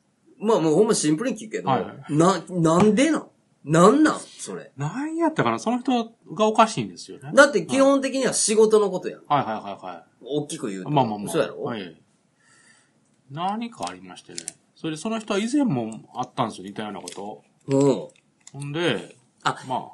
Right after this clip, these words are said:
Speaker 2: あ。
Speaker 1: だから喧嘩っ早いんや。
Speaker 2: まあそうですね。
Speaker 1: 基本的には。
Speaker 2: はい。
Speaker 1: 短気、短気な感じ。
Speaker 2: そうですね。
Speaker 1: ああ。
Speaker 2: そんで、お客さんから僕怒られたんで、
Speaker 1: うん。
Speaker 2: まあその人がやったことに対してね。
Speaker 1: うん。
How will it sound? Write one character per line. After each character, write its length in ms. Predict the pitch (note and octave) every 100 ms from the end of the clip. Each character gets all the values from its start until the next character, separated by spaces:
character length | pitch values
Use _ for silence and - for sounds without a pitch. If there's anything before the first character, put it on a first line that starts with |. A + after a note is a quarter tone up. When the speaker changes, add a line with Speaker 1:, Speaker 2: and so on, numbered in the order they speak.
| -
Speaker 2:
あ。 20 |
Speaker 1:
だ 100 | G3+
か 100 | E3
ら 60 | D3
喧 280 | - E4 E4
嘩 140 | E4+
っ 40 | E4+
早 240 | C4+ E3+
い 60 | F3
ん 100 | -
や。 100 | - - _ _
Speaker 2:
ま 140 | C#3+ C3+
あ 20 |
そ 320 | - D3+ D3+
う 40 |
で 60 | E3
す 40 | F#3
ね。 40 |
Speaker 1:
基 40 |
本 140 | E3+ D3+
的 180 | C#3 C3
に 100 | A#2
は。 100 | A#2+
Speaker 2:
は 220 | B2 G#2+
い。 140 | F2
Speaker 1:
短 320 | - C#4 A3 -
気、 120 | -
短 360 | - G#3 F3 -
気 200 | - F#2
な 100 | D#2+
感 280 | F#2 F2 -
じ。 80 |
Speaker 2:
そ 220 | - C3+ F#2+
う 20 |
で 80 | E2+
す 100 | G#2+
ね。 140 | A#2+
Speaker 1:
あ 1080 | G2 A2 G#2+ G2+ F#2+ F#2+ F#2 F2+ E2+ E2 D#2+
あ。 60 | -
Speaker 2:
そ 120 | D#3+
ん 100 | D#3+
で、 380 | D#3+ D#3+ D#3 D3+
お 120 | C#3
客 200 | D3 E3+
さ 100 | F#3+
ん 40 |
か 60 | F#3
ら 60 |
僕 160 | A2+ A2
怒 160 | C3+ G#3
ら 120 | C#3
れ 60 | G2+
た 100 | F2
ん 100 | G#2
で、 200 | B2 A2
Speaker 1:
う 160 | C3
ん。 20 |
Speaker 2:
ま 240 | A#2+ A2 F#2+
あ 40 |
そ 80 | B2+
の 60 | A#2+
人 160 | -
が 80 | A#2+
や 60 | B2+
っ 40 |
た 120 | -
こ 80 | G#2
と 80 | G2
に 80 | F#2
対 200 | G2+ F#2
し 60 |
て 80 | -
ね。 160 | B2+ G#3+
Speaker 1:
う 40 |
ん。 240 | A#2 G#2